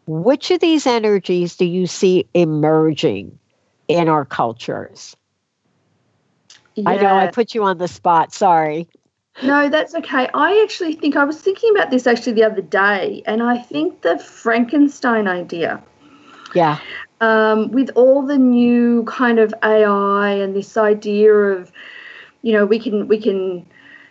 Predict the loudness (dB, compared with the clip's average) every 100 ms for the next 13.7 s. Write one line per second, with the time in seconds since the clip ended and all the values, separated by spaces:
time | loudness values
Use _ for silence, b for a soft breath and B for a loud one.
0 | _ 0 2 4 0 -2 -4 -4 -4 -4
1 | 0 2 2 0 -2 -6 -8 -12 -6 -6
2 | -4 -2 -2 -4 B B B B B -6
3 | -2 0 2 0 -2 -2 0 0 0 0
4 | 0 -2 -4 -6 -6 -10 -8 0 2 2
5 | 2 0 -2 -2 0 -4 B B B -2
6 | 2 4 4 2 0 -2 -2 -6 -20 _
7 | B B B B B B _ _ _ 4
8 | 6 6 0 0 -4 0 0 0 -2 -2
9 | -4 -4 -8 -2 0 0 -4 -18 _ -18
10 | -18 -14 -2 -2 -2 -8 _ -10 -10 -4
11 | -2 2 2 2 -2 -2 0 0 0 -4
12 | -4 -2 0 0 -2 -4 -10 -6 -4 0
13 | 0 0 0 -4 -6 -12